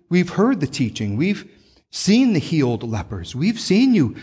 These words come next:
touch people's eyes and then they could see again." Again, in John chapter eleven, we've seen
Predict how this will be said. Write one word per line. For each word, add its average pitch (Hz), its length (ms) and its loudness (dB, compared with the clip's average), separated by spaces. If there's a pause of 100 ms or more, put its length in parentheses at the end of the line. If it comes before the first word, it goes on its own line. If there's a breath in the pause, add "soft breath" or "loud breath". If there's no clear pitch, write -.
(160 loud breath)
touch - 360 -2
people's 180 400 -2
eyes 156 480 0
and 113 120 2
then 175 120 2
they 170 100 -2
could 143 180 -6
see 175 140 0
again." 151 320 0 (200 loud breath)
Again, 139 520 0
in 135 120 2
John 151 220 2
chapter 156 300 0
eleven, 139 400 0 (200 loud breath)
we've 202 340 2
seen 220 600 2